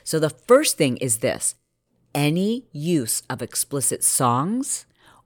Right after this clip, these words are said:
or songs with explicit lyrics is going to diminish the number of accounts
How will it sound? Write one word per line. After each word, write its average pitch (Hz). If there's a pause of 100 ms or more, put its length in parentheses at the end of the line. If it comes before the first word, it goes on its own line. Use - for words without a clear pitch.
or 156
songs 151
with 147
explicit -
lyrics 123 (520)
is 143
going 143
to 170
diminish 151 (240)
the 139
number 147
of 202
accounts 175